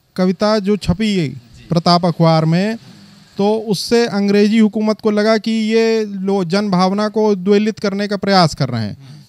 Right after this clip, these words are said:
जिस कारण से उन पर जुर्माना लगाया गया। और जुर्माना लगाने के साथ साथ उनको ये धमकी भी मिली कि आपका प्रताप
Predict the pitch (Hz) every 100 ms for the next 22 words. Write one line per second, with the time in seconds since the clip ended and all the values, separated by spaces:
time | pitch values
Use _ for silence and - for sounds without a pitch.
0 | - 180 190 196 185 208 208 214 202 220
1 | 202 196 190 208 208 180 170 170 170 165
2 | 170 240 269 117 _ _ _ - 202 208
3 | 165 190 190 185 202 220 233 226 190 185
4 | 196 214 208 - 190 196 - 202 226 214
5 | 220 233 185 196 214 277 254 214 180 123
6 | - 127 196 214 220 214 196 196 - 220
7 | 190 175 175 196